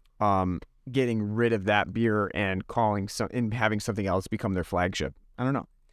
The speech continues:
What I will say, though, is that I think that this, the, you know, the new Fat Tire recipe is really good for what it does, a golden ale.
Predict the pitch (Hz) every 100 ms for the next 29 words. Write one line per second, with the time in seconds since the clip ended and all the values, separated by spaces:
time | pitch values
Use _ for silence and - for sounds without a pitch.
0 | _ _ _ _ _ _ - 170 202 262
1 | 247 165 120 101 101 90 117 113 110 156
2 | 151 123 123 117 - _ _ 117 110 123
3 | 113 110 120 135 - 123 - 120 113 101
4 | 95 - 104 92 98 _ _ _ - 147
5 | 180 175 127 104 120 110 95 - 117 110
6 | 107 90 117 78 64 95 101 107 101 90